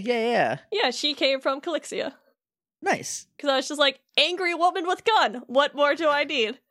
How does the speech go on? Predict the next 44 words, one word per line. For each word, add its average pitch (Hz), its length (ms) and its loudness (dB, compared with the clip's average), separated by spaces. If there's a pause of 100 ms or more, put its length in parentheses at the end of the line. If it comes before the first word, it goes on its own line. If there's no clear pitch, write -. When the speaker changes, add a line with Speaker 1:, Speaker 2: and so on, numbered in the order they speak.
(460)
Speaker 1:
You 165 80 -4
put 208 200 2
the 175 80 0
gun 160 280 2
in 240 140 2
her 165 160 2
this 117 240 -2
time, 110 380 -2
though. 117 100 0
Speaker 2:
Yeah, 262 260 0
now 262 220 2
she's 269 240 -6
magic 240 420 -2
instead 233 320 -2
Speaker 1:
Yeah. - 280 0
Speaker 2:
of 196 120 -14
a 240 120 -2
nobody. 202 580 -6 (400)
Speaker 1:
Sure, - 340 -2
totally 185 280 2
different. 170 420 -2 (840)
Speaker 2:
But 277 120 4
yeah, 214 180 -2
and 262 180 0
then 294 120 2
her 277 160 2
sister 269 320 0
Isolix 233 600 0
has 214 340 0
ice 254 240 2
powers, 220 680 0 (140)
and 220 500 0
she 233 220 -4
just 226 120 -4
uses, 220 300 -4
like, 220 120 0
a 226 80 0
bow 214 200 0
staff 208 440 0
that 220 180 -2
ha-, 208 240 0
like, 196 320 -4
goes 220 320 0
up 226 280 0